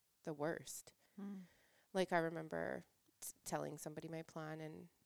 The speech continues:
Speaker 1: you know, one family member, and she was like, "Oh." <laughs> Like, it's almost like a disappointing, like,
Speaker 2: So
Speaker 1: sigh. I was
Speaker 2: cool.
Speaker 1: like, "Oh, okay. Not a good idea."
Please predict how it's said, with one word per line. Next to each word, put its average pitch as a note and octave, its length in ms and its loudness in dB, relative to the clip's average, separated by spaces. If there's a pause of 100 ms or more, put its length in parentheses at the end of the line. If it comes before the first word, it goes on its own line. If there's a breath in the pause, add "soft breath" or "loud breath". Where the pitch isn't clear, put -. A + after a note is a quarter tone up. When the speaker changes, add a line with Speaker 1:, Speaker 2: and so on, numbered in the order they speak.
(360)
Speaker 1:
you F3 120 -8
know, D3+ 100 -4
one D3+ 220 -6
family E3 320 -8
member, E3+ 260 -8
and F#3 220 -8
she - 100 -10
was E3+ 160 -10
like, E3+ 240 -6
"Oh." F#3+ 680 2
<laughs> - 680 -2
Like, G#3+ 420 4 (540 loud breath)
it's - 80 -4
almost F3+ 260 8
like E3+ 120 8
a F3+ 40 2
disappointing, E3+ 800 4
like, E3+ 120 8
Speaker 2:
So G3 120 10
Speaker 1:
sigh. D3 280 12
I - 20 12
was G#3+ 100 12
Speaker 2:
cool. E3+ 100 10
Speaker 1:
like, E3+ 220 4
"Oh, A#3 300 4 (180)
okay. G#3 480 0 (140)
Not D#3+ 200 -2
a G3 60 -2
good G3+ 140 -8
idea." G#3 420 -4